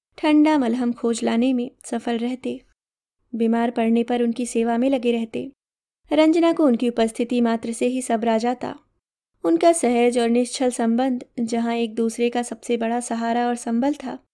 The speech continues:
वहीं दुनिया की आंखों की सबसे बड़ी किरकिरी। पहले तो आस पड़ोस के लोगों के बीच चलती कानाफूसी पर न असलम ने ध्यान दिया न रंजना ने, पर लोग इतनी आसानी से हार मानने वाले कहाँ थे। वे हर संबंध को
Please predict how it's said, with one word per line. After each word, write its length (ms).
वहीं 220
दुनिया 340
की 160
आंखों 340
की 220
सबसे 480
बड़ी 220
किरकिरी। 520
पहले 260
तो 140
आस 240
पड़ोस 300
के 120
लोगों 320
के 160
बीच 360
चलती 380
कानाफूसी 640
पर 240
न 120
असलम 360
ने 160
ध्यान 260
दिया 220
न 80
रंजना 460
ने, 200
पर 140
लोग 240
इतनी 260
आसानी 420
से 140
हार 240
मानने 320
वाले 220
कहाँ 400
थे। 160
वे 120
हर 160
संबंध 500
को 240